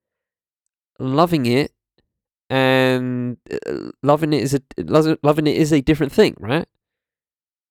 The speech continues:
Everyone loves their passion. That's why it's their passion, <laughs> right? You don't hate your passion. No, nobody, nobody hates their passion. So a passion is equal to loving your, what you do, right?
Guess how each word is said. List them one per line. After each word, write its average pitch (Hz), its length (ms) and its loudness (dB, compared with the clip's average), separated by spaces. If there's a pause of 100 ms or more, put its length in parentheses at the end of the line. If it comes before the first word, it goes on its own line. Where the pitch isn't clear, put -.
(420)
Everyone 147 340 0
loves 135 200 2
their 120 100 2
passion. 135 420 -2
That's 113 160 -8
why 113 140 0
it's 110 200 -4
their 110 120 2
passion, 143 540 -4
<laughs> - 80 -4
right? 156 420 0 (320)
You - 80 -6
don't 143 180 0 (100)
hate - 260 0
your 123 80 -6
passion. 117 580 -4 (100)
No, 82 260 -8
nobody, 117 480 -6
nobody 123 200 -2
hates - 300 -4
their 107 120 2
passion. - 460 -6 (540)
So 123 180 -2
a 104 60 -2
passion 151 580 -2
is 123 320 0
equal 120 460 -2
to 117 500 -2
loving 117 400 -2
your, 104 220 -8
what - 200 -6
you 95 120 -16
do, 139 220 0 (100)
right? 131 280 -6